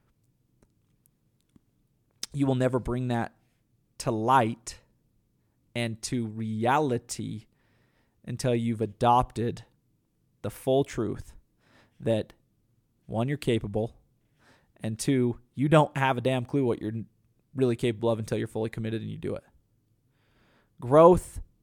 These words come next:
you as a person, they're all for you as a person, growth in your business, all of these things, they're f-, they're absolutely more than possible. They're probable. They're inevitable. With the right mentality,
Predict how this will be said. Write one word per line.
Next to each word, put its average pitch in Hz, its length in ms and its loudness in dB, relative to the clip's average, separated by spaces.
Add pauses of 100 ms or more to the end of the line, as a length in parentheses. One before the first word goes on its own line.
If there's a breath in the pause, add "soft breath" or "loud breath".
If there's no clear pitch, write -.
(200)
you 156 380 8
as 135 100 4
a 120 60 0
person, 156 640 2
they're 123 180 4
all 151 300 6 (880 soft breath)
for 143 120 0
you 135 160 6
as 139 100 6
a 117 40 0
person, 135 380 0
growth 135 280 2
in 135 60 -12
your 131 80 -8
business, 127 300 -2
all 127 120 2
of 123 60 -2
these 127 160 -6
things, 123 200 -8
they're 120 120 -2
f-, - 380 -20 (100)
they're 120 240 0 (140)
absolutely 127 640 0 (360)
more 135 260 4
than 117 180 -4 (100)
possible. 120 520 -2
They're 107 120 -2
probable. 117 600 0
They're 123 200 2 (220)
inevitable. 113 500 0 (340 loud breath)
With 127 120 -2
the 131 80 -2
right 120 220 0
mentality, 180 880 4